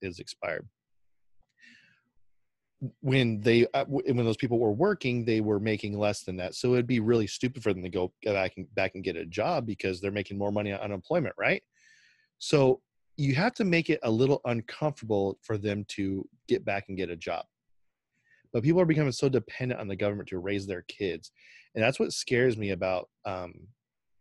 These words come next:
th-, this new way of schooling right now is, uh, like, let's look at colleges. Why are we paying tens of thousands, if not hundreds of thousands of dollars for college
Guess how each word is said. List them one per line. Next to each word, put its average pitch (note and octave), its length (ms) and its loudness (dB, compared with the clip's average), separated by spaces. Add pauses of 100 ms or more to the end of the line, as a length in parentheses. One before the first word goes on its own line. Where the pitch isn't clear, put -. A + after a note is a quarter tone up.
(880)
th-, A2 120 -14
this G#2 220 -6
new A2+ 140 0
way G2+ 140 2
of F2+ 100 -4
schooling G2+ 500 -4
right F2 180 -6
now F2+ 220 -8 (580)
is, G#2 500 4 (420)
uh, F#2 300 -4 (920)
like, B2 240 2
let's A#2 280 0
look B2+ 180 6
at B2+ 240 2
colleges. A#2+ 680 -2 (560)
Why G#2+ 260 4
are D#3+ 60 6
we F3 140 2
paying G#2 720 0 (640)
tens C3+ 400 -2
of A2 120 -4
thousands, G#2+ 480 0
if G#2+ 160 -6
not A#2 160 -4
hundreds B2 280 -2
of G#2+ 80 -6
thousands G#2 360 -2
of F2+ 40 -8
dollars G2 280 -2
for - 140 -14
college G#2+ 540 -2